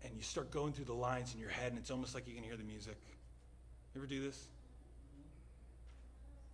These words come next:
Eight pronouncements here in this passage. Look at them. Verse fourteen, "I will deliver him. I will protect him." Verse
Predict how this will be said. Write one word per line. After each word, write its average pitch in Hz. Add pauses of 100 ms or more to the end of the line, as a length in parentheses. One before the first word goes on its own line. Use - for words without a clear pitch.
Eight 156
pronouncements 120
here 95 (180)
in 110
this 104
passage. -
Look 131
at 110
them. 98 (1300)
Verse 135 (240)
fourteen, 120 (380)
"I 123
will 123
deliver 120
him. 98 (2250)
I 127
will 127
protect -
him." 98 (2500)
Verse 127